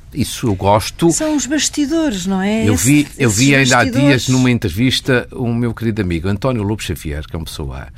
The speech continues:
Speaker 1: de enorme qualidade, dizer que, que lhe faz falta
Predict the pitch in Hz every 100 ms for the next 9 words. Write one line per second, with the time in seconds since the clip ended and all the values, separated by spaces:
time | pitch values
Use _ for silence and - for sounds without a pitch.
0 | - - - - 92 104 98 127 127 104
1 | 117 98 87 104 117 98 85 92 98 131
2 | 135 - 135 143 143 - - - 135 120
3 | 160 - - 240 - - 87